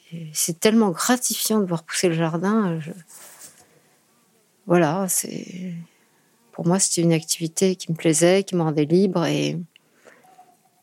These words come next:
et libre et indépendante. À la fois libre parce que j'avais personne sur le dos, j'avais pas de patron, quoi, on va dire. J'avais pas, j'ai pas non plus d'obligation de résultat. Si ça marche pas, tant pis, ça marche pas, on fait autre chose. Et puis, euh,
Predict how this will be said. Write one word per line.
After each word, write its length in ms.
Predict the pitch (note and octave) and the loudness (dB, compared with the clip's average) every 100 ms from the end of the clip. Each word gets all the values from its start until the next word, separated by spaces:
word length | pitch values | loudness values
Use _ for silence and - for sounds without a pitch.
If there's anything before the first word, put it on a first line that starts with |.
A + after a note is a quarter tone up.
| F#5 F#5 F#5 _ _ _ _ _ _ _ _ - | _ _ -20 _ _ _ _ _ _ _ _ 2
et 280 | F#3+ F#3+ E3 | 6 6 4
libre 360 | F#3 A3 G#3+ - - | 2 2 2 2 4
et 100 | F3+ | 4
indépendante. 640 | F3+ F#3 F3 E3 E3+ E3+ | 4 2 2 2 2 0
À 40 | |
la 80 | E3 | 0
fois 160 | E3 F3+ | 2 2
libre 180 | F#3+ F#3+ | 2 0
parce 160 | E3 - | -2 -2
que 100 | E3 | 0
j'avais 160 | D#3 | 0
personne 500 | D3+ - A3+ - G#3 | 0 0 0 2 0
sur 160 | - F3 | 0 2
le 140 | E3+ | 2
dos, 300 | E3 F#3+ F3+ - | 4 2 2 -4
j'avais 200 | D#3+ E3 | -4 0
pas 100 | A3+ | 0
de 60 | - | 0
patron, 440 | E3+ - F3 A3+ | -4 0 2 2
quoi, 180 | - - | 0 -6
on 40 | |
va 120 | E3 D3+ | -6 -2
dire. 320 | F3+ A3+ A#3+ _ _ _ _ _ _ _ _ - | 2 2 0 _ _ _ _ _ _ _ _ -2
J'avais 220 | - D#3 | 2 2
pas, 200 | G3 F#3+ F3 | 4 2 2
j'ai 160 | F3+ | 2
pas 140 | F#3+ F#3+ | 2 4
non 160 | F#3+ | 2
plus 180 | F#3+ A#3+ | 2 4
d'obligation 540 | F#3+ F3+ F3+ F3 - | 4 4 2 2 2
de 60 | F3+ | 2
résultat. 640 | E3 D#3 E3+ - E3+ A#3 A3+ | 2 2 0 0 0 0 -2
Si 120 | - | -4
ça 80 | - | -2
marche 240 | D#3 - - | 0 0 -2
pas, 120 | F3 | -2
tant 120 | - | -4
pis, 240 | D3 B3 C4 | 0 2 2
ça 140 | - - | -2 -6
marche 220 | D#3+ - | -8 0
pas, 140 | G#3+ | 2
on 140 | G#3 F3 | 2 0
fait 160 | - | -2
autre 140 | E3 - | -4 2
chose. 360 | A#3 A#3 - _ - - - - - _ _ - | 2 2 0 _ -20 -20 -20 -20 -20 _ _ 2
Et 140 | F#3 | 2
puis, 520 | - - F#3 F3+ F3 | 2 -4 -2 0 2
euh, 180 | - - | 0 -2